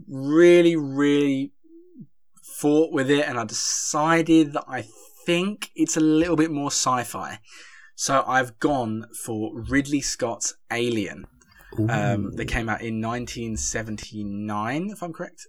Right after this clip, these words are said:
Speaker 1: Yes, nineteen seventy-nine. Um, this film is, uh, I would say, just as much a horror as it is a sci-fi film, but it does take place in space, and it does have a lot of very much sci-fi concepts.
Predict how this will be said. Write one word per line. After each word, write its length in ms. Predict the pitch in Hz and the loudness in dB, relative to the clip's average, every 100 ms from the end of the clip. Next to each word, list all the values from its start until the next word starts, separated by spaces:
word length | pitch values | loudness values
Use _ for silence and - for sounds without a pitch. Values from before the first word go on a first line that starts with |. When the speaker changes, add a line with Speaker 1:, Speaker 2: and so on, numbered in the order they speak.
| _ | _
Speaker 1:
Yes, 340 | 110 98 - - | -6 -6 -6 -14
nineteen 220 | 127 107 | -12 -10
seventy-nine. 400 | 104 104 104 104 - - - - - - | -10 -12 -12 -12 -14 -20 -20 -20 -14 -2
Um, 420 | 123 120 120 123 - _ - | 2 2 0 -8 -16 _ 0
this 220 | 147 - | 2 4
film 400 | 180 151 139 - - - | 4 4 0 -8 -18 -8
is, 460 | - 185 175 143 - 143 | -2 2 2 2 0 -2
uh, 80 | |
I 220 | 131 131 135 | 2 4 4
would 160 | 131 | 2
say, 280 | - 127 117 | 0 0 0
just 300 | 110 143 120 | 0 0 0
as 60 | 131 | -4
much 200 | 113 120 | -6 -6
a 60 | |
horror 260 | 110 117 110 | -4 -2 0
as 220 | - 110 | -2 -4
it 80 | 101 | -6
is 100 | 104 | -8
a 60 | |
sci-fi 440 | 104 151 160 156 143 | 2 6 6 6 2
film, 300 | - 131 123 | 2 -4 -2
but 180 | 117 107 | -2 -2
it 140 | 113 | 0
does 240 | 123 127 | 0 0
take 220 | 123 123 120 | 0 -4 -2
place 280 | 117 110 | -6 -6
in 60 | 110 | -6
space, 400 | - 143 147 143 | 2 4 4 2
and 160 | 165 123 | -4 -8
it 80 | |
does 160 | 120 123 | -4 -2
have 160 | 117 117 | -2 -2
a 40 | |
lot 160 | 120 120 | -2 -4
of 140 | 113 | -4
very 280 | 117 117 117 | -2 -2 -2
much 180 | 113 - | -6 -8
sci-fi 520 | - 120 107 107 104 | -6 -4 -4 -4 -4
concepts. 840 | - 165 170 156 104 - - - | -4 -2 0 0 -2 -4 -4 -10